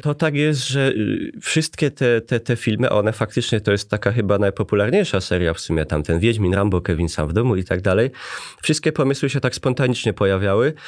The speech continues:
a teraz jakoś bardziej jestem zainteresowany w tą stronę takich właśnie,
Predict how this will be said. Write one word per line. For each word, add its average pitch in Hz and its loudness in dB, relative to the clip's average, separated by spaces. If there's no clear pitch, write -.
a 123 0
teraz 180 0
jakoś 165 -2
bardziej 156 0
jestem 151 0
zainteresowany 139 0
w 131 -8
tą 135 0
stronę 127 0
takich 120 -2
właśnie, 117 0